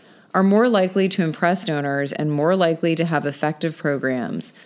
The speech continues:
because they can tweak what's not working and double down on what is working. What's key to good data collection is just getting started. Once you do, you too will be on the path to impact.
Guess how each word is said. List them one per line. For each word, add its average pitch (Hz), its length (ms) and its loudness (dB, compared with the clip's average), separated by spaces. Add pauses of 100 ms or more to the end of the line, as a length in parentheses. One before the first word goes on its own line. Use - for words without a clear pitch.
(240)
because 202 260 2
they 202 140 4
can 208 120 4
tweak 226 300 0
what's 180 180 -2
not 175 300 2
working 170 540 0
and 151 180 -2
double 156 300 0
down 151 320 0
on 165 160 -2
what 170 160 2
is 139 200 -2
working. 139 600 -6 (560)
What's 190 220 -2
key 233 340 2
to - 180 -2
good 196 400 0
data 175 340 2
collection 139 760 -4
is 151 160 -4
just 156 420 -2
getting 135 320 -4
started. 135 640 -4 (420)
Once 220 380 2
you 226 100 4
do, 143 500 -2
you 165 300 -2
too 151 300 -2
will 135 100 -2
be 139 160 -4
on 135 120 -2
the 135 60 -4
path 131 380 -6
to - 180 -6
impact. - 680 -4